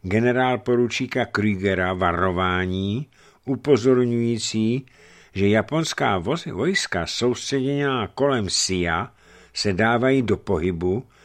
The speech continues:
a je proto pravděpodobné, že zaútočí na čerstvě obsazený Saidor. Martin také v krátké době dostal značné posily,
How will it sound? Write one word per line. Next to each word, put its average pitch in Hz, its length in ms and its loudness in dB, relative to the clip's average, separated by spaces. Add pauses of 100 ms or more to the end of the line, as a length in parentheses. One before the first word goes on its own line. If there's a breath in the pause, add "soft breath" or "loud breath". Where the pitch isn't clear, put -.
(240 loud breath)
a 90 80 -4
je 113 160 4
proto 139 340 0
pravděpodobné, 92 1400 -2 (300 soft breath)
že 90 180 -2
zaútočí 135 720 -2
na 95 200 0
čerstvě 120 720 -2
obsazený 95 720 -2
Saidor. 82 720 -2 (220 soft breath)
Martin 143 480 0
také 156 260 -2
v - 60 -8
krátké 139 500 0
době 101 540 2
dostal 117 440 -2
značné 113 480 -2
posily, 113 600 -2